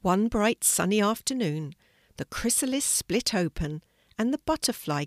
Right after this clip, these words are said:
carefully stretched her legs as she tentatively climbed out. At first it appeared that this butterfly didn't have big, beautiful wings or a slender, elegant body,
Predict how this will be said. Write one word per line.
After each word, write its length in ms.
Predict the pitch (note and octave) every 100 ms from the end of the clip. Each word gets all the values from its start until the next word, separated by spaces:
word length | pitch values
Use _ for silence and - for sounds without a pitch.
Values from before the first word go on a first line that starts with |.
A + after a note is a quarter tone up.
| -
carefully 640 | - E3 E3+ - A#3 B3+
stretched 560 | - - F#3+ - -
her 160 | - A3+
legs 480 | A3 D3+ - - - - - -
as 100 | -
she 200 | - A#3+
tentatively 880 | - - A3+ A3 C4 - C#4 - C4+ -
climbed 580 | - F3+ D#3+ E3+ E3+ -
out. 580 | D#3+ D3+ D#3 _ - - _ _ _ _ _ _ _ _ -
At 100 | C4
first 480 | - F4+ B4+ -
it 100 | -
appeared 420 | - - D#3 D#3 -
that 120 | -
this 200 | C4+ -
butterfly 520 | D#3 - - - D#3+
didn't 340 | F3 - - -
have 340 | D#4 G#4+ - -
big, 220 | D#3+ -
beautiful 500 | D#3 D3+ - - D3+
wings 420 | D#3 D#3 D#3+ F#3 - - _ -
or 280 | E4 F#4+
a 60 | F4
slender, 500 | - - E3 E3 D#3+ -
elegant 480 | E3 D#3+ E3 D#3+ -
body, 400 | D#3 D3+ D#3